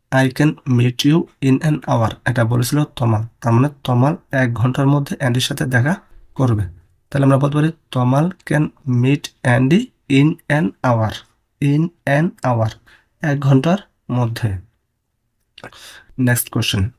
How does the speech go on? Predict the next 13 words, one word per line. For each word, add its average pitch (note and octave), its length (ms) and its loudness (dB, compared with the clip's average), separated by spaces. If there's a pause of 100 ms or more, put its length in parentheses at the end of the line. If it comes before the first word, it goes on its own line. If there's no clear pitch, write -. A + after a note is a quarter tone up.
(160)
ফোর, G#2+ 240 -2 (960)
how C#3+ 300 2 (1500)
does D3 280 2 (320)
Andy C3 440 2 (100)
say C3 480 2 (460)
goodbye A#2+ 540 2 (340)
to D3+ 240 0 (120)
তমাল? G#2+ 320 2 (1080)
কিভাবে D3 580 2 (180)
অ্যান্ডি B2+ 520 2 (200)
তমালকে B2+ 400 2
গুড A#2+ 320 -2
বাই D3 200 2